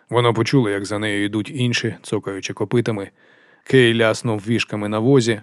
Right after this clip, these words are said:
а далі голос Баяза. "Слухай птиць небесних, риб морських і звірів земних. Скоро ти почуєш, що з Калулом покінчено.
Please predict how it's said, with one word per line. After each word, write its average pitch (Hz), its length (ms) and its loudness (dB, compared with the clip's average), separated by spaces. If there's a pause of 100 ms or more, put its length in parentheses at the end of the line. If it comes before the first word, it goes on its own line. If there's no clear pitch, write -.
(100)
а 104 100 -6
далі 120 320 0
голос 101 320 -2
Баяза. 98 560 -4 (540)
"Слухай 127 580 4
птиць - 400 2
небесних, 104 720 -4
риб 127 320 4
морських 113 640 0
і 120 140 -6
звірів 113 480 0
земних. 98 580 -12 (320)
Скоро 131 360 2
ти 113 140 -4
почуєш, 117 480 2
що - 340 -2
з - 80 -10
Калулом 110 460 -4
покінчено. 110 720 -2